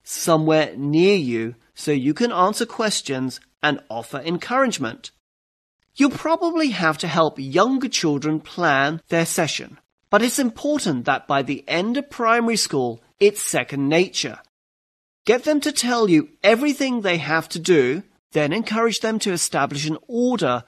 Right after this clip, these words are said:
in which they do work. When there's several different assignments,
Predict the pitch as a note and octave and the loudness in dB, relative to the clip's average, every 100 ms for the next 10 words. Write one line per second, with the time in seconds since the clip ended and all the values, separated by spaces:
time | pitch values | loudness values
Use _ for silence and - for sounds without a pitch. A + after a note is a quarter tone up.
0 | _ - F3 D#3+ - F3 D3+ D3+ C#3 C3 | _ -2 -2 -2 -2 -2 0 0 0 2
1 | E3+ C#3+ - - - _ _ _ _ _ | 4 4 0 -10 -20 _ _ _ _ _
2 | _ - D3+ E3 E3+ - - B3+ - F3+ | _ -6 -2 2 0 0 0 0 0 0
3 | C3+ B2+ - - G#3 B3+ C4 B3+ C4+ - | 0 -2 0 4 4 2 -2 -2 -6 -4
4 | G3 E3 C#3 A#2+ C3+ - | 2 2 2 -2 -6 -14